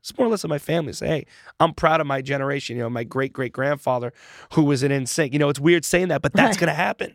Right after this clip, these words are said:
Speaker 2: "My great-great-grandfather,
Speaker 1: It's gonna
Speaker 2: I'm not
Speaker 1: happen.
Speaker 2: your great-great-grand-, well, you better hurry up. Your daughter better hurry up and
Speaker 1: Yeah,
Speaker 2: start
Speaker 1: I know,
Speaker 2: having kids."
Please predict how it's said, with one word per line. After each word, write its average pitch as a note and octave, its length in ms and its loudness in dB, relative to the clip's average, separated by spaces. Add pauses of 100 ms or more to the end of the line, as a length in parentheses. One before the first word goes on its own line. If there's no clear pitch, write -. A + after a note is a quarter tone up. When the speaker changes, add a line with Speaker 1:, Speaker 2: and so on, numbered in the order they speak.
Speaker 2:
"My F#3+ 180 2
great-great-grandfather, A3 1040 2
Speaker 1:
It's A3+ 120 4
gonna A3 260 6
Speaker 2:
I'm C#4+ 80 2
not C4+ 100 6
Speaker 1:
happen. B3+ 240 2
Speaker 2:
your G#3+ 80 4
great-great-grand-, A#3+ 840 2
well, A#3+ 60 0
you A#3 80 0
better A#3 240 4
hurry A#3 280 2
up. A3 140 0
Your G#3+ 140 2
daughter G#3 360 2
better F#3+ 220 2
hurry G3 180 -4
up F#3 100 -6
and - 80 -2
Speaker 1:
Yeah, C#3 80 4
Speaker 2:
start C#3 140 6
Speaker 1:
I C#3+ 40 2
know, D3 140 4
Speaker 2:
having C#3 240 4
kids." - 60 -2